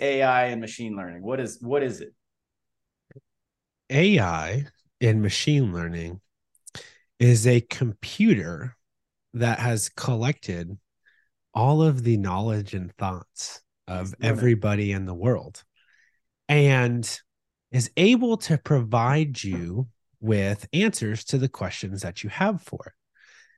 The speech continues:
Speaker 2: However, just like people, it can tell you a truth or it can tell you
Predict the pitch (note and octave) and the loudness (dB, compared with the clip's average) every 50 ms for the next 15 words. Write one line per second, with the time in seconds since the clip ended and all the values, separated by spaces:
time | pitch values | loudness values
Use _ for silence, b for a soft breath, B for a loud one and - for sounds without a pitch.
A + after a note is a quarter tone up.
0 | b b _ - - D3 C#3 C3+ E3 G3 F3+ C3 A2+ G2+ F#2+ G#2+ C3+ D3 B2+ _ | b b _ 0 2 4 6 8 8 6 6 4 2 0 0 -2 -4 -6 -8 _
1 | _ _ _ _ _ _ _ _ _ _ _ _ _ _ _ _ _ _ _ - | _ _ _ _ _ _ _ _ _ _ _ _ _ _ _ _ _ _ _ 2
2 | C#3 D3 C3+ - - B2 A2 G2+ G2 - - - G3+ G3+ - F#2+ E2 F2 G#2+ A#2+ | 2 2 2 2 0 0 -2 -2 -2 -4 2 2 2 2 2 -4 -6 -4 -8 -8
3 | - _ _ _ _ _ _ _ _ _ _ - - D#3+ E3 E3+ - D3 B2+ A#2+ | -10 _ _ _ _ _ _ _ _ _ _ 0 0 0 0 2 0 0 0 0
4 | - - - A2+ G2+ G2+ G2 F#2+ E2+ E2 E2 F2 F#2+ - _ _ _ - F#2+ F#2 | -2 -4 -6 -4 -4 -4 -4 -6 -6 -8 -8 -10 -12 -14 _ _ _ -12 -12 -10
5 | - - - B2+ D#3+ A3 A#3+ - - - _ _ _ _ _ _ _ _ _ _ | -8 0 2 4 4 4 2 -2 -8 -20 _ _ _ _ _ _ _ _ _ _
6 | _ _ _ _ - B2 C3 C3 C3+ C#3 C3+ - C#3 B2+ A2 - B2+ B2+ A#2+ A2+ | _ _ _ _ 0 2 4 6 4 4 2 0 0 0 0 0 0 0 2 2
7 | G#2+ G#2 G#2 G2+ G2 G2 G2 G2 G2+ | 0 0 -2 -4 -4 -6 -8 -10 -12